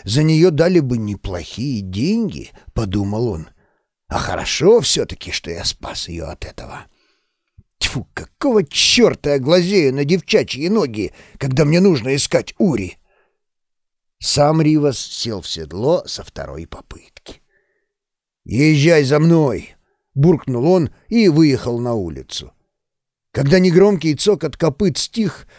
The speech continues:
в гараже стало совсем тихо. Нет, не совсем. Лучи заходящего солнца стали краснее,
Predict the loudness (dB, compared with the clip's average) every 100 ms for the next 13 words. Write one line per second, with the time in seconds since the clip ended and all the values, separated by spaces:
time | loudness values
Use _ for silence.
0 | -14 -6 -2 0 2 4 2 2 -2 -2
1 | -2 -4 -6 -10 -8 0 0 0 -8 -14
2 | -14 -16 -16 -18 _ _ _ _ _ 2
3 | 2 2 -6 -20 _ -6 0 2 2 -2
4 | -4 -12 -14 -18 _ _ _ _ _ _
5 | _ -2 0 2 2 2 2 2 2 2
6 | -2 -2 0 0 0 -2 -4 0 0 2
7 | 0 0 -2 -6 -6 -6 -8 -10